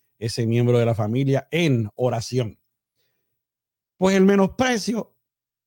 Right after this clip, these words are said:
viene con un solo nombre, póngale como usted quiera, el color, el tamaño, como lo quiera, pero se llama al final del día menosprecio y el daño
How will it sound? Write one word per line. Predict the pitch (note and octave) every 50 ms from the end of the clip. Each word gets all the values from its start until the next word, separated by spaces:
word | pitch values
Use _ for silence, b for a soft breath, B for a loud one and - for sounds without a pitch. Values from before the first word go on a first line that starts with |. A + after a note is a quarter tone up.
| _ _ _ _ _
viene | E3 F#3+ B3+ C#4+ C#4+ B3+
con | A3 G3 G#3+
un | A3+ -
solo | - C#4+ C4 B3+
nombre, | A3+ G3+ F3+ D3 D3+ D#3+
póngale | - F3+ G3+ A#3 A#3 A3 G#3 F#3
como | G3 F#3 E3+
usted | D#3 - G#3+ G3+ D3+
quiera, | E3 F3 E3 C#3+
el | B2+ B2 G#2
color, | - B2 B2+ D3+ F3 F3+
el | F3 D#3+
tamaño, | D3 D#3+ C#3 C#3 D#3+ F3+ F#3 F#3 F#3+ F#3+ F#3 F3 E3
como | D3 C#3+ C3+ C3+ C3+
lo | C3+ C3+ C3+ A#2
quiera, | C3+ F#3+ A#3 - A#2+ G#2+ A2+
pero | - D3 C3 C3+ C3
se | - D3
llama | C#3 D#3 E3+ F3
al | D#3+
final | C3 D3+ D3+ D3+ D3+ D3
del | D3
día | D3 D#3+ D#3+
menosprecio | D3 D3 C#3+ C#3+ C3+ - G3+ G#3+ F#3 - G#3 F#3
y | D#3
el | C#3+ C3+ C3+
daño | D3 F3 G3 G3+ F#3 F3+ F#3 F3